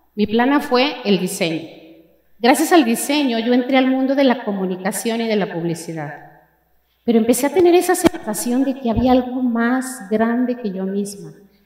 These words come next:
que había algo más en lo que me podía sumar y que desde mi trinchera del diseño no lo iba a lograr. Empecé a indagar, me empecé a capacitar, a buscar, a escuchar, a buscar mentores, a prepararme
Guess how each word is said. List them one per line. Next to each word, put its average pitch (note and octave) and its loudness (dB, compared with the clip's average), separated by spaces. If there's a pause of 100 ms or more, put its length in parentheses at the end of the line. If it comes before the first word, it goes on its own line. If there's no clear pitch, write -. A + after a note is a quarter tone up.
que A3+ 0
había A#3+ 4
algo D4 4
más B3+ 2
en A3+ 4
lo A3 2
que A#3 0
me A#3 2
podía A#3 0
sumar A#3+ -2
y A3+ -4
que A3 2
desde G#3+ 2
mi A#3 0
trinchera A3+ 0
del E4+ 4
diseño B3+ 0
no C#4 2
lo C#4 0
iba C#4 0
a D4 2
lograr. A#3 -2 (1200)
Empecé A3 -2
a A#3+ 2
indagar, A3+ 0 (520)
me G#3 -2
empecé G#3+ -2
a G#3+ -4
capacitar, - -4
a G#3 -2
buscar, G3 -4
a - 0
escuchar, G3+ -4
a G3+ -6
buscar A3 -4
mentores, G3 -6 (480)
a G#3+ -6
prepararme A3+ 0